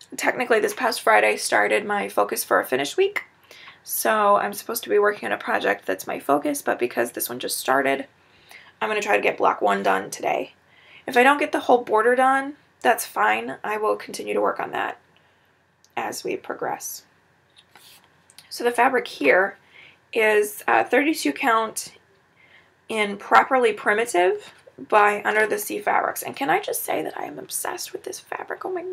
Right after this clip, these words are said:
god. Okay. So you can see the greens. It's a very, I mean, it's a very tan neutral color. Very, very subtly, very, um,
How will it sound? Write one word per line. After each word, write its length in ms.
god. 380
Okay. 260
So 420
you 180
can 200
see 500
the 100
greens. 640
It's 240
a 140
very, 340
I 80
mean, 100
it's 140
a 40
very 380
tan 420
neutral 360
color. 420
Very, 400
very 360
subtly, 600
very, 320
um, 400